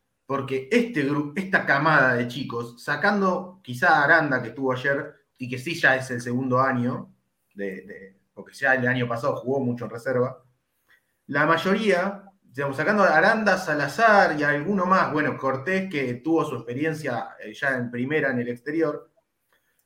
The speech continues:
el resto son mucho más chicos y, y son sus primeros partidos en, en reserva. Así que es, es muy bueno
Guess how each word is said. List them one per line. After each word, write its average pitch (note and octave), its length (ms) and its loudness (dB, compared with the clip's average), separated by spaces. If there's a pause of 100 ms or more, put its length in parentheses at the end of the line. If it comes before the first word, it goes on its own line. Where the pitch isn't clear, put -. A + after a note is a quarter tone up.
el D#3+ 160 -2
resto A#3+ 280 0
son A3 280 0
mucho A#3 260 0
más G3 160 0
chicos F#3 520 -6 (640)
y, C#3 920 -2
y D3+ 180 -8
son G#3+ 220 0
sus G#3+ 160 -2
primeros F#3+ 340 6
partidos A#2+ 420 -2
en, A#2 160 -8
en A#2+ 100 -2
reserva. A2+ 640 -6 (580)
Así B2+ 320 -6
que D#3 680 4 (320)
es, D#3 180 2 (160)
es D3 160 0
muy F3 180 0
bueno G#3 520 4